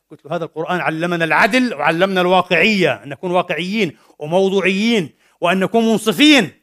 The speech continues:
مع غير المسلمين، مش بس مع المسلمين ومع غير المسلمين". هذا القرآن نسأل الله مرة أخرى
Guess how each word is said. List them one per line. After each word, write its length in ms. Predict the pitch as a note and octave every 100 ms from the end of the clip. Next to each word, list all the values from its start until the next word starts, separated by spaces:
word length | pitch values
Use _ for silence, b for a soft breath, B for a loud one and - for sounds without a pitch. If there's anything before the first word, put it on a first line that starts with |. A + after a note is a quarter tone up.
| _ _ _ _ _ -
مع 160 | D#3
غير 260 | C3+ F#3+ C4
المسلمين، 680 | A#3 G#3 G3 G#3 B3 D#3+ - _ _ _ _ _
مش 240 | A#3 D#4 F#3
بس 240 | C#4 -
مع 140 | G3+
المسلمين 520 | F#3 E3+ - F3+ F#3+ D3
ومع 280 | E3+ D#3+
غير 400 | D#3 D#3+ A#3 D4+
المسلمين". 840 | D#4 C#4 - B3 B3+ D4 C4+ E3 - _ _ _ _ _ _ -
هذا 160 | C#4
القرآن 580 | - A3 A#3 B3 G3+ F3+
نسأل 180 | G#3 F#3+
الله 280 | G3 A3+ G#3
مرة 300 | G#3+ G3+ A#3
أخرى 240 | A3